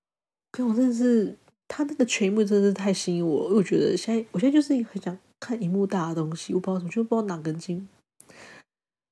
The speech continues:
不对，为什么那么执着于萤幕大这件事情？<laughs> 那萤幕大真的很爽欸，就是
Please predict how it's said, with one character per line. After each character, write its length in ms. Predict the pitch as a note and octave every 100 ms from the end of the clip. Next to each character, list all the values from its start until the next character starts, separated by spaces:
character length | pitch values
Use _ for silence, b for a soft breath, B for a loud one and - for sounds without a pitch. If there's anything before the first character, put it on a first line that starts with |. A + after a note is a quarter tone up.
| _
不 80 | F3+
对， 400 | - G3 F3 G3 G#3+
为 80 |
什 120 | B3 F3
么 80 |
那 80 | F#3
么 100 | G#3
执 280 | F#3 - E3
着 220 | E3 D#3+
于 160 | D#3 D3+
萤 140 | E3 E3+
幕 160 | F3
大 220 | E3 E3
这 120 | D#3 D3+
件 140 | D#3+
事 260 | - - D#3
情？ 220 | - D3+
<laughs> 60 | - - - - _ _ _ _ _ _ _ - B B B B _ _
那 140 | B3+ C4
萤 100 | A#3+
幕 80 | C4
大 160 | D4
真 140 | C#4+ B3
的 80 |
很 100 | E3+
爽 280 | E3+ - -
欸， 280 | - D#3+ - -
就 240 | -
是 80 | C#4+